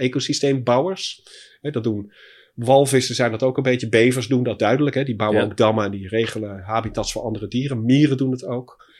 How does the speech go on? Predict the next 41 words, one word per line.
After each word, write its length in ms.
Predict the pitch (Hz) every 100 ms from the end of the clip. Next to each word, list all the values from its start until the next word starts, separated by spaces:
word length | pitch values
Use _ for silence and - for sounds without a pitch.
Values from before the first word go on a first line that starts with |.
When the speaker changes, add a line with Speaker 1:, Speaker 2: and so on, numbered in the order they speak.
| - - _ _
Speaker 1:
Ehm, 360 | 110 107 104 98 -
hè, 180 | - 123 151 _ -
eiken 320 | 135 139 135
doen 160 | 127
dat 160 | 120 113
misschien 320 | 117 - 120
niet 180 | 120 120
een 80 | 113
soort, 520 | - 117 101 - -
eh, 340 | - 107 101 110
hè, 80 |
die 160 | 139 127
hebben 200 | 127 120
wel, 380 | 120 110 104 95
hè, 100 | 123
die 280 | 139 - _
organiseren 640 | - 135 131 120 151 147 120
heel 160 | 143
veel 140 | 139 135
ecologische 500 | 123 123 120 117 123
relaties 420 | 113 117 107 107
voor 160 | - 104
wel 220 | 98 92
vierhonderd, 280 | - 131 110
vijfhonderd 400 | 110 104 104 98
andere 220 | 101 92
soorten. 380 | - 135 143 107
Wilgen 300 | 117 139 131
doen 100 | 120
het 120 | 113
ook. 360 | 117 110 _ _ -
Speaker 2:
Mhm. 180 | 98 98
Speaker 1:
Elke 260 | 120 120
ecosysteem 520 | 143 127 - 123 127 110
heeft 120 | 107
zo 120 | 120
zijn 140 | 120
eigen 280 | 117 120 117
soort 200 | - 120
centrale 540 | - 107 131 120 113 104 101
actoren. 520 | 110 - 131 143 180